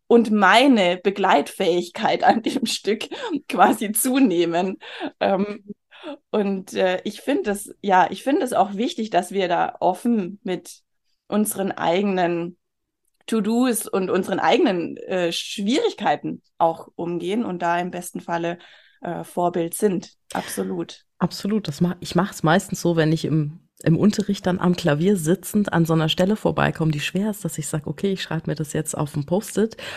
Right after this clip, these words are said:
Speaker 2: und dann pinne ich mir das an mein Kanban-Board. Ich hab nämlich an der Tür, hab ich so ein Kanban-Board, so mit To-Do, Doing und Done und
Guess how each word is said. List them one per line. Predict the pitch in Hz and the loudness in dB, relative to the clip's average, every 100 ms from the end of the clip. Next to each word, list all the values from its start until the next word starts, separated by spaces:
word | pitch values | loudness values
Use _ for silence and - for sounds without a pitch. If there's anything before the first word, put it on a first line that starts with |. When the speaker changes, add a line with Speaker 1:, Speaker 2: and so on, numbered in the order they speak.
| - - | -12 -4
Speaker 2:
und | 165 | 0
dann | 165 | 0
pinne | 156 180 | 2 2
ich | 185 180 | 2 0
mir | 165 | -2
das | 170 | -2
an | - 160 | -2 -2
mein | 147 147 | 0 -2
Kanban-Board. | - 208 208 139 135 143 | -2 0 2 2 2 0
Ich | - | -2
hab | 143 143 | -6 -2
nämlich | 143 - | -4 -4
an | 143 | -4
der | 139 | -6
Tür, | - 170 | -4 -4
hab | 156 | -2
ich | 151 | -6
so | - | -8
ein | 139 | -10
Kanban-Board, | - 170 170 156 156 147 160 - | -6 -4 -2 -4 -4 -4 -4 -6
so | 147 | -6
mit | 143 | -6
To-Do, | 139 151 170 180 | -4 -2 0 0
Doing | 175 156 156 160 | 0 0 0 -2
und | - 139 | -4 -4
Done | 170 185 190 | 0 0 0
und | 151 147 | -4 -6